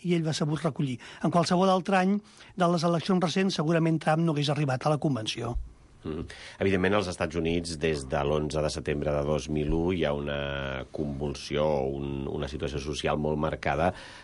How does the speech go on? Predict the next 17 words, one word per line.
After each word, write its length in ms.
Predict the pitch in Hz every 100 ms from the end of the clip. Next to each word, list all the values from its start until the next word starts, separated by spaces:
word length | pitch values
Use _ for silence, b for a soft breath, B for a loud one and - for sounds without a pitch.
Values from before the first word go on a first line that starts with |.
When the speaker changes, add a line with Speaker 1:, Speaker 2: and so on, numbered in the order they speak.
| -
Speaker 2:
per 140 | -
aquell 280 | 71 69 71
fet, 480 | 69 - 98 107 -
eh, 360 | 78 71 67 67
per 300 | - - 67 64 62 64 65
l'entrada 580 | 65 69 71 69 78 78
en 80 | 76
el 120 | 71
que 100 | 71
molts 400 | 71 78 78 76
anomenen 420 | 76 73 73 76 76
una 240 | 76 76
guerra 520 | 69 80 78 - 78 78 76 76 73 71 71
total 360 | 69 76 78 78
contra 280 | 78 73 78
el 60 |
terrorisme, 680 | 73 76 85 113 98 101 104